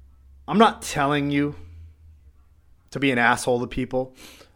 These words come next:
I'm not telling you to, you know, quit your job or, or just, "Hey, Mark said this on this podcast. Fuck you. You know, I'm quitting, Subway,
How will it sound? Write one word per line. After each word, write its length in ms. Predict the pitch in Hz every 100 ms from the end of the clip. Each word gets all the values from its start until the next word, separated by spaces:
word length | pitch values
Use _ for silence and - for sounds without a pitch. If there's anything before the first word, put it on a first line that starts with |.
| -
I'm 60 |
not 180 | 170 170
telling 380 | - 160 151 147
you 180 | 143 143
to, 540 | - 143 131 123 120 - _ _ _ - - - - - - - - - _ _ - - - 147
you 80 |
know, 160 | 139 120
quit 320 | - 165 165
your 80 | 143
job 540 | 113 135 131 127 127
or, 260 | 117 117 113 107
or 220 | 113 110
just, 300 | 127 - 156
"Hey, 240 | 165 139
Mark 220 | 139 139
said 260 | - 151 127
this 180 | 135 135
on 120 | 127
this 120 | 123
podcast. 460 | - 131 123 120 110
Fuck 400 | - 147 143 139
you. 480 | 135 131 123 143 156
You 100 | 139
know, 60 |
I'm 120 | 135 127
quitting, 680 | - 131 123 123 123 110 -
Subway, 580 | - 123 120 120 113